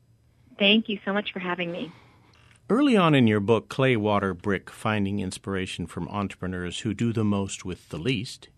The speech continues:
Speaker 2: you take readers back to your Sunday school classroom where the teacher is sharing how Jesus loved the poor and wanted everyone else to love them too.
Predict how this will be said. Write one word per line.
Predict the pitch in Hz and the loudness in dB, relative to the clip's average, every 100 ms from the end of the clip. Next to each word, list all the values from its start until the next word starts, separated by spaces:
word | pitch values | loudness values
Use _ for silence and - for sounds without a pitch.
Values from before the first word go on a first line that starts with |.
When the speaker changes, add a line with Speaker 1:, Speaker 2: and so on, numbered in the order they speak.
| - | -4
Speaker 2:
you | 190 | -4
take | 202 180 - | -2 -6 -4
readers | 131 131 107 | -6 -4 -8
back | - 98 101 | -4 -6 -6
to | - | -8
your | 90 | -8
Sunday | 85 - 143 123 | -6 -4 -2 -2
school | 110 - 107 | -4 -4 -4
classroom | - 110 104 95 - 76 | -4 -4 -4 -6 -8 -8
where | 76 | -8
the | 80 90 | -12 -10
teacher | - 101 - | -8 -6 -6
is | 98 | -8
sharing | - - 95 92 | -8 -6 -4 -6
how | 90 92 | -8 -10
Jesus | - 90 87 95 - | -8 -8 -8 -8 -8
loved | 85 95 | -6 -6
the | - | -10
poor | 90 90 90 | -12 -10 -8
and | 90 87 | -6 -6
wanted | 87 87 | -6 -8
everyone | 82 92 87 92 76 | -10 -10 -8 -8 -10
else | 76 - | -12 -12
to | - | -10
love | 87 76 85 | -8 -8 -8
them | 92 | -8
too. | - 190 160 | -6 -4 -4